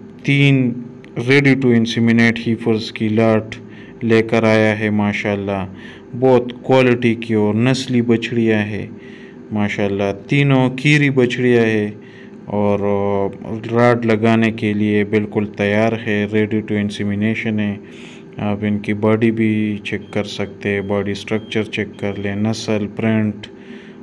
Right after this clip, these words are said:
माशाल्लाह, इसकी अलग-अलग video भी आप लोगों को दिखाता हूँ। Location ज़िला लिया है, पंजाब, ठीक है। जो भाई लेना चाहता है तो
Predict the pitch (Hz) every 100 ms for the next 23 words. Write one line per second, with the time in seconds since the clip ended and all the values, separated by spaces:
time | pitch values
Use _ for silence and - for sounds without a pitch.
0 | - 110 101 107 104 113 123 120 123 131
1 | 131 135 135 120 120 120 120 120 117 120
2 | 113 107 110 107 104 104 107 104 101 101
3 | 104 101 101 101 98 95 - - - -
4 | - - 110 113 135 131 135 123 120 117
5 | 117 113 117 120 123 120 113 113 104 104
6 | 107 104 101 - - 113 110 110 110 107
7 | - - - - 120 120 120 123 120 117
8 | 117 117 113 113 107 113 107 104 104 104
9 | 101 101 101 101 -